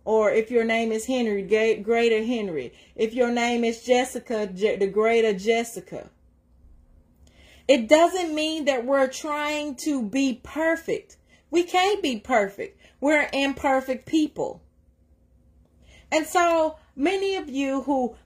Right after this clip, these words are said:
watch the news or look at social media, y'all heard about K-, Kirk Franklin, right? So Kirk Franklin, he has a very difficult relationship. And I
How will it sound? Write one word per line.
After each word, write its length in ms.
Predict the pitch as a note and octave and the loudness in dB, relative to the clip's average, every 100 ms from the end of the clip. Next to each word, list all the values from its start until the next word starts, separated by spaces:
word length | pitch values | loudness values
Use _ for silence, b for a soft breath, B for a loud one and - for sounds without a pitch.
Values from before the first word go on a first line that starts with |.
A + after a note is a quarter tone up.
| - | -4
watch 460 | G#3 A#3 B3+ - | 0 2 0 -4
the 120 | C4 | -4
news 680 | B3 A#3 A3+ A3 G#3+ A3 A3 b b | -2 2 4 2 0 -6 -10 b b
or 240 | - A3 | -2 0
look 260 | G#3+ B3 B3+ | 0 -2 -2
at 120 | C4 | -10
social 420 | - A#3 A#3 - | -2 -2 -2 -4
media, 420 | A3 A3+ A3+ A#3 A#3+ | -2 -2 -2 2 2
y'all 400 | D4 F#4 F#4 E4+ | 2 2 2 0
heard 280 | C#4+ C4 | 0 0
about 440 | A#3 G#3+ G3+ F#3+ - | 0 0 0 -2 -8
K-, 220 | A3+ - _ - | -10 -10 _ -4
Kirk 280 | C4+ A3+ | -2 -2
Franklin, 600 | - - G3 F3+ F3+ E3+ | -6 -4 -4 -4 -6 -6
right? 400 | E3+ F3 F#3 - _ B B B B | -4 -4 -4 -6 _ B B B B
So 580 | - D4+ D4 D4 C#4+ C#4+ | -4 2 2 4 2 -2
Kirk 340 | - D#4+ D#4+ | -4 -2 -2
Franklin, 920 | - - - C4 C4 B3+ C4 B3+ B3 B3 b | -4 -16 -4 -2 -2 -4 -4 -2 -4 -8 b
he 220 | - D4 | -4 -2
has 600 | C4 C4 B3 A#3+ A#3 A#3 - | 2 4 4 4 0 -2 -4
a 220 | G3+ G#3 | 0 0
very 420 | G3 G#3 G#3+ A3+ A3 | 0 0 0 0 0
difficult 640 | G#3+ A3 A3 B3 A3+ G3+ | -2 -2 -6 -2 -2 0
relationship. 880 | A3+ G#3+ G3+ G3 G3 F#3+ - G3+ G3 | -2 2 2 2 0 -8 0 0 0
And 100 | A3+ | -2
I 160 | C4+ F#4 | 0 0